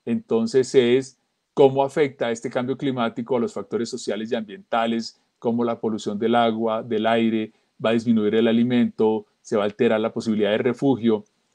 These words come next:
El calentamiento global causa un exceso de ciento cuarenta mil muertes al año. Esto para hace más o menos unos dos, tres años que se había hecho este cálculo.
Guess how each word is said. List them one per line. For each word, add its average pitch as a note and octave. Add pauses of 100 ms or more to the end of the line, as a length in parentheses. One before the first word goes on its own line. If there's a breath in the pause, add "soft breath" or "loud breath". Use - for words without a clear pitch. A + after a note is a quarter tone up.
El B2
calentamiento A#2
global B2
causa C3
un B2+
exceso C3+
de B2
ciento A#2
cuarenta G#2+
mil A2
muertes A#2+
al G#2+
año. A2+ (380)
Esto B2+
para G#2+
hace B2
más A#2
o B2+
menos B2
unos A#2+
dos, A#2+
tres A#2+
años A#2
que B2+
se A#2
había G#2
hecho A#2
este B2
cálculo. C3+